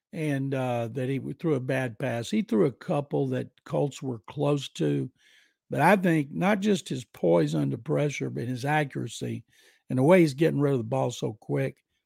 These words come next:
If Josh Jones, I think it was Jones that had a penalty that rubbed out a long pass to Collins as well as a touchdown pass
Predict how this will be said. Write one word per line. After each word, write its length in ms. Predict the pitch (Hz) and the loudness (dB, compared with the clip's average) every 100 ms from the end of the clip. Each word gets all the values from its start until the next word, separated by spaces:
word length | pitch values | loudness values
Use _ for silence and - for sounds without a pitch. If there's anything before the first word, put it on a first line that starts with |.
| _ _ _ _ - | _ _ _ _ -8
If 300 | 151 156 143 | 0 0 0
Josh 400 | 139 190 240 262 | 2 6 6 6
Jones, 520 | - 190 185 156 143 - _ _ _ _ | 4 2 2 0 -2 -10 _ _ _ _
I 80 | 156 | -8
think 280 | 135 226 220 | -2 2 2
it 100 | 208 | 0
was 160 | 151 139 | -2 -4
Jones 540 | 165 160 151 147 131 | -2 0 0 -2 -4
that 160 | - 131 | -6 -2
had 180 | 156 | 0
a 60 | 143 | -2
penalty 640 | - 170 156 151 147 143 - _ _ _ | -4 -4 -2 -2 -2 -2 -6 _ _ _
that 100 | 131 | -4
rubbed 320 | 131 156 151 | 0 0 0
out 180 | 156 147 | 0 0
a 60 | 135 | 0
long 340 | 139 143 139 | -2 -2 -2
pass 320 | 135 147 135 | -4 -4 -4
to 120 | - 135 | -8 -10
Collins 460 | 151 135 139 131 | -4 -2 -2 -4
as 140 | 135 139 | -8 -6
well 180 | 131 131 | -4 -6
as 120 | 117 | -8
a 100 | 151 | -8
touchdown 440 | 135 - 139 131 | -8 -6 -6 -6
pass 380 | 123 135 127 - | -6 -6 -6 -10